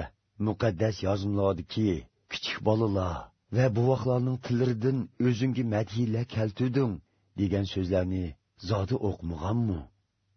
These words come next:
Ondan Hazrati Ayso ulardan ayrilib, shahardan chiqib, Baytoniya yesiga berib, kechini shu yerda o'tkazdi.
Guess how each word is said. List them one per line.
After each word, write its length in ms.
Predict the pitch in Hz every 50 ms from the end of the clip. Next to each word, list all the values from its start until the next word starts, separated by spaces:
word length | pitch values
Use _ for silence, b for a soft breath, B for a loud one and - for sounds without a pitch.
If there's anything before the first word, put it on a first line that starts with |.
| _ _ _ _ _ _ _ _ _ _ _ _ -
Ondan 420 | 85 90 85 80 78 101 117 123 123 117 104 95 _ _ _
Hazrati 440 | _ - - 95 90 98 98 98 - 113
Ayso 260 | 107 104 - - 120
ulardan 480 | - 98 98 95 90 80 85 98 107 98 -
ayrilib, 580 | - 80 80 80 76 65 71 78 107 127 127 131 _ _ _ _ _ _ _ _
shahardan 540 | - - - 104 101 98 98 87 95 123 127
chiqib, 360 | 120 - - - 131 127 113 - - _ b b b b b b b b b
Baytoniya 640 | 95 95 101 101 101 - 117 123 131 127 120 113 107
yesiga 440 | 101 95 92 87 - - 98 113 127
berib, 320 | 123 135 123 117 101 95 - _ _ _ _ _ _ _ _ -
kechini 580 | - - 107 101 95 - 95 82 92 107 120 120 117 110 101 - _ _
shu 240 | _ - - - 147
yerda 320 | 135 117 87 76 - - 71
o'tkazdi. 580 | 71 73 - _ - - 69 - - - -